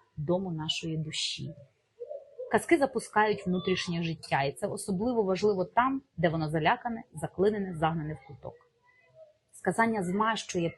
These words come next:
петлі й засуви, підвищує адреналін, показує вихід і вхід та за наші труди вирізає для нас добротні широкі двері, там, де раніше були суцільні стіни, отвори, що ведуть Україну марив, що ведуть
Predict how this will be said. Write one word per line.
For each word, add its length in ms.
петлі 360
й 80
засуви, 640
підвищує 560
адреналін, 800
показує 460
вихід 380
і 80
вхід 540
та 220
за 120
наші 280
труди 380
вирізає 440
для 100
нас 180
добротні 640
широкі 500
двері, 500
там, 340
де 120
раніше 340
були 240
суцільні 460
стіни, 600
отвори, 420
що 200
ведуть 320
Україну 480
марив, 440
що 160
ведуть 360